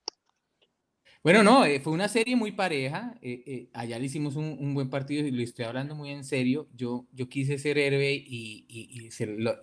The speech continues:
Patiño me sale y yo se la t-, tiro a colgar, pero Carlitos estaba, era pase de la muerte. Eh, o sea, yo le tenía que dar a, hacia el penal y, y él la metía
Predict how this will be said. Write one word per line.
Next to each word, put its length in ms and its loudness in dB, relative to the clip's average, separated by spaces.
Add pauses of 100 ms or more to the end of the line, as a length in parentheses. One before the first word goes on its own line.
(200)
Patiño 480 6
me 120 4
sale 320 4
y 60 0
yo 140 0
se 120 -2
la 380 0
t-, 160 -18 (100)
tiro 260 6
a 140 0
colgar, 560 2 (300)
pero 260 4
Carlitos 540 0
estaba, 540 -4
era 240 -2
pase 260 0
de 60 0
la 100 -2
muerte. 520 -4
Eh, 220 -12
o 60 -14
sea, 160 0
yo 180 -6
le 60 -16
tenía 340 -6
que 140 -4
dar 160 0
a, 300 -2 (200)
hacia 300 -2
el 100 -2
penal 400 0
y, 240 -2
y 120 2
él 100 -2
la 100 0
metía 720 -2